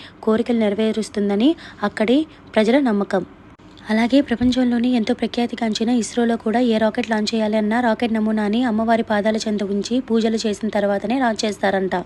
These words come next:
ఎంతటి శక్తివంతమైన అమ్మవారో మీరు కూడా ఊహించుకోవచ్చు. అలాగే ఏడు సంవత్సరాలకు ఒకసారి అంగరంగ వైభవంగా ఊరు ఊరు మొత్తం తరలి వచ్చేలాగా జాతర చేస్తారట. దేశంలోనే తలుపులు లేని ఆలయంలో చెంగాలమ్మ తల్లి ఆలయం ఒకటి.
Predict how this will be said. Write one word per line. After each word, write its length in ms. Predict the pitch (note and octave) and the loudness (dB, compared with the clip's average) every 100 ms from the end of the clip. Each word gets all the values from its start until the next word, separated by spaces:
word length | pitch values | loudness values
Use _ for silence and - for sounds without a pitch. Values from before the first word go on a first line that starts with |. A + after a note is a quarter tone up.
| - - - - - | -8 -20 -20 -20 -6
ఎంతటి 440 | G3 G#3+ A#3+ C4 B3+ | -2 0 2 0 0
శక్తివంతమైన 840 | A#3+ - B3 A#3+ A3 A3+ A3+ A3 | -2 -2 0 2 2 0 0 0
అమ్మవారో 460 | A#3 G#3+ A3 A3 C4+ | 0 0 0 2 4
మీరు 280 | C#4 A3+ A3 | 4 2 2
కూడా 220 | A3+ C4 | 2 2
ఊహించుకోవచ్చు. 800 | B3 G#3+ G#3+ - G3 F#3+ - F#3 - - - | 2 0 -2 -2 -2 -2 -4 -6 -10 -18 -4
అలాగే 360 | G#3 A#3 A#3+ A#3+ | 0 2 2 2
ఏడు 340 | C4+ A3+ A#3 | 4 4 4
సంవత్సరాలకు 640 | A#3 A3+ A3 - A#3 A3 G#3+ | 2 -2 -2 -2 -2 0 -2
ఒకసారి 540 | G#3+ G#3+ G3+ A#3 D4 - - | 0 0 2 2 0 -2 -4
అంగరంగ 520 | G#3 A3+ B3+ A#3 A3+ | 0 4 4 2 0
వైభవంగా 640 | A3 G#3 G#3+ A#3+ A#3 G#3+ B3+ | 2 2 2 2 0 2 2
ఊరు 360 | G#3 G#3+ A#3+ | 2 2 0
ఊరు 300 | A#3 A3+ A#3 | 0 0 0
మొత్తం 340 | A#3 G#3 - A#3 | 0 -2 -2 -2
తరలి 300 | A3 G#3+ A#3 | 0 0 2
వచ్చేలాగా 600 | A3 - A3 G#3 G#3 C#4+ | 0 -2 -2 0 4 4
జాతర 320 | C4 A#3 A#3+ | 4 2 0
చేస్తారట. 580 | A#3 G#3+ - G3 G3 F3+ F3 - - | -2 -4 -2 -2 -2 -4 -8 -12 -4
దేశంలోనే 640 | - A#3+ C4+ B3 A#3+ A#3 C4 | 0 2 2 2 2 2 2
తలుపులు 380 | A#3 A3+ B3 B3 | 0 0 2 4
లేని 280 | A3+ A3+ | 4 2
ఆలయంలో 480 | A3+ G#3 A3+ G#3 A#3+ | 2 0 0 2 2
చెంగాలమ్మ 520 | C#4+ A#3 A3 A3+ A3 | 2 0 2 2 0
తల్లి 400 | A3 G#3 G#3 D4 - | 0 0 0 0 -2
ఆలయం 340 | G3+ G#3+ C4+ B3 | 0 2 2 0
ఒకటి. 320 | G#3 G3+ | -2 -4